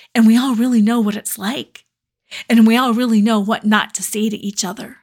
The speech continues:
Because we know it's not okay.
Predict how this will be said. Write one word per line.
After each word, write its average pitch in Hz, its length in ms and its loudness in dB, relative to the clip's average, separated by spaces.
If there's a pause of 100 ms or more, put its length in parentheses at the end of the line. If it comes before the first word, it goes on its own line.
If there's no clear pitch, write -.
(720)
Because 226 240 -2
we 214 120 2
know 208 200 2
it's 208 160 -6
not 196 180 -2
okay. 196 560 -8